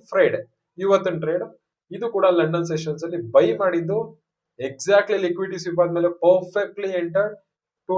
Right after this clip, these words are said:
ಟ್ವೆಂಟಿ pips is captured, ಅಲ್ಲಿಂದ ಟೂ ಟ್ವೆಂಟಿ captured ಆಯ್ತು. So total four twenty pips in just two freaking trades. So this is how we manage the trade. So ವೀಕ್, ವೀಕ್ ಅಲ್ಲಿ <clears throat> ಐದ್ ದಿವಸ ಇದೆ ಅಂದ್ಬಿಟ್ಟು ಐದ್ ದಿವಸನೂ ಟ್ರೇಡ್ ಮಾಡ್ಬೇಕು ಅನ್ನೋದೇನಿಲ್ಲ, ದಿನಕ್ಕೆ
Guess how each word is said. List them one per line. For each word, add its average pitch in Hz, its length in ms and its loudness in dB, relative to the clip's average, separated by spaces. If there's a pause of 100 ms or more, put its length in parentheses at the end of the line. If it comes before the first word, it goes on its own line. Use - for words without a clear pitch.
ಟ್ವೆಂಟಿ 175 360 -2
pips 180 280 -4
is - 160 -6
captured, 151 380 4
ಅಲ್ಲಿಂದ 160 340 -2
ಟೂ 147 100 -2
ಟ್ವೆಂಟಿ 147 320 -4 (100)
captured 139 320 -2
ಆಯ್ತು. 143 220 -8
So 131 80 -14 (180)
total 156 260 -2 (100)
four 147 160 0
twenty 143 260 -8
pips 156 240 -8
in 117 80 -14 (120)
just 165 380 -2
two 151 140 -6 (140)
freaking - 360 -20
trades. - 240 -4 (560)
So - 60 -16 (140)
this 131 200 -6
is 160 120 -2
how 160 60 2 (100)
we 156 140 0
manage 147 240 -2
the 139 120 -4
trade. 131 220 0
So 117 60 -8 (120)
ವೀಕ್, 160 240 -6 (160)
ವೀಕ್ 156 240 -6
ಅಲ್ಲಿ 160 180 -2 (520)
<clears throat> 196 300 2
ಐದ್ 170 160 2
ದಿವಸ 170 220 -2
ಇದೆ 175 100 2
ಅಂದ್ಬಿಟ್ಟು 165 280 0
ಐದ್ 160 140 -2
ದಿವಸನೂ 170 340 -4
ಟ್ರೇಡ್ 156 220 2
ಮಾಡ್ಬೇಕು 147 300 -2
ಅನ್ನೋದೇನಿಲ್ಲ, 143 500 -4 (220)
ದಿನಕ್ಕೆ 156 240 -4